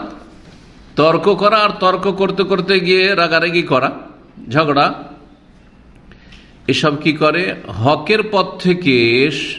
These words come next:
সকল মানুষকে বের করে দেয়। মানুষ যখন রেগে যায়, তখন ব্যালেন্স ঠিক রাখতে পারে না। ভালো ভালো মানুষের ব্যালেন্স থাকে না, কি বলবে, কি থেকে কি বলে বসে আছে,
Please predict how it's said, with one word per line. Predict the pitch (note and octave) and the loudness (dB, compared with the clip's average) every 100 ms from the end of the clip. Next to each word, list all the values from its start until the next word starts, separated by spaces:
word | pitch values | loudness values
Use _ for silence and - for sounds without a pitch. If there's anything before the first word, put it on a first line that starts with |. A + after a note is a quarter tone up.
| - - | -16 -14
সকল | - F#3 F#3+ G#3+ A#3 | -4 -2 0 2 2
মানুষকে | G#3 F3+ F3 D#3+ | 2 0 0 -2
বের | B2+ | -2
করে | G#2 G#2 | -2 -4
দেয়। | F2 F#2 - - - | -6 -8 -12 -18 -16
মানুষ | - E3+ E3 C#3 | -8 -4 -4 -2
যখন | C#3+ - A#2 A2 - - - - - - - | -4 -2 -2 -4 -8 -16 -20 -20 -20 -20 -8
রেগে | - C#3 D#3+ F3 G3 | 2 4 4 2 2
যায়, | D3 C3+ C#3+ | 2 0 0
তখন | D3+ C#3+ C#3+ | -4 -2 -2
ব্যালেন্স | G#2 A#2 D3 C#3+ | 0 0 0 -2
ঠিক | - B2 | -6 -4
রাখতে | F2+ - | -6 -6
পারে | E2+ A1+ | -10 -10
না। | F#2 - - - - - - - - | -12 -14 -20 -20 -20 -20 -20 -16 -6
ভালো | G#2+ B2+ C#3 C#3 | 0 2 4 2
ভালো | B2+ A#2+ | 0 -2
মানুষের | A2 A2 G#2+ G#2 | -2 -2 -4 -2
ব্যালেন্স | F2+ G2+ G#2 | 0 0 -2
থাকে | - F#2+ G2 | -4 -4 -4
না, | |
কি | F#2 - C3 | -6 -6 -8
বলবে, | G#2+ G2 G2 G2 A2 - - - - - - | -2 0 2 4 4 2 -6 -14 -16 -10 -2
কি | |
থেকে | C#3 C3+ | 2 2
কি | C3 C3 | 2 2
বলে | B2 B2 | 2 2
বসে | C3 - | 0 -2
আছে, | - - - - | -6 -8 -14 -8